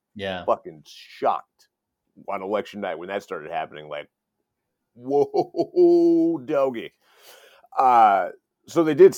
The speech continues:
Speaker 2: I was right, they stole it, but man, they stole it way bigger than I would have ever imagined, bro. That was, I mean, that was stunning. That was absolutely
Speaker 1: Yeah.
Speaker 2: fucking stunning.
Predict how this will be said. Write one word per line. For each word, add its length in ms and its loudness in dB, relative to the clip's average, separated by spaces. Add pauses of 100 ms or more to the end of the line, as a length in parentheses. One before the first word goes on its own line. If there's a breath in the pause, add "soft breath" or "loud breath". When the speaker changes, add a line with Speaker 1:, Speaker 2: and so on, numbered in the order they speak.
Speaker 2:
I 80 4
was 180 4
right, 160 2
they 120 -10
stole 300 0
it, 120 -14
but 140 -14 (140)
man, 200 -8
they 80 -6
stole 320 -4
it 80 -14
way 400 -4
bigger 320 -8
than 140 -10
I 120 -10
would 140 -12
have 140 -16 (100)
ever 240 -14
imagined, 480 -14
bro. 320 -10 (120)
That 180 -10
was, 380 -18 (140)
I 60 -12
mean, 140 -10
that 80 -10
was 120 -18
stunning. 460 -10 (420)
That 120 -10
was 220 -14
absolutely 320 -8
Speaker 1:
Yeah. 220 0
Speaker 2:
fucking 160 -18
stunning. 420 -12